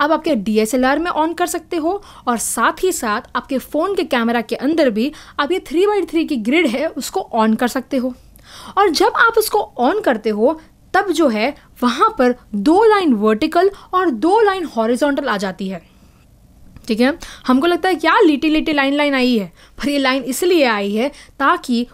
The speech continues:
उसके जो वो चार पॉइंट बन रहे हैं ना, दो लाइन वर्टिकल और दो लाइन हॉरिजॉन्टल बन के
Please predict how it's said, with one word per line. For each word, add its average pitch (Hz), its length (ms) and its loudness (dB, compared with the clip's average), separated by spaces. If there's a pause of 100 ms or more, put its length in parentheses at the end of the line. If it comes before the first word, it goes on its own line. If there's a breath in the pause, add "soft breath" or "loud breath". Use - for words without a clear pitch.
(100)
उसके 311 320 0
जो 359 120 2
वो 370 120 4
चार 320 540 2
पॉइंट 339 360 -2
बन 294 200 2
रहे 349 100 2
हैं 466 100 2
ना, 349 140 0 (340 loud breath)
दो 294 160 0
लाइन 330 240 0
वर्टिकल 269 460 -2
और 330 120 2
दो 240 220 0
लाइन 320 200 2
हॉरिजॉन्टल 247 500 0
बन 220 220 -2
के 285 240 -6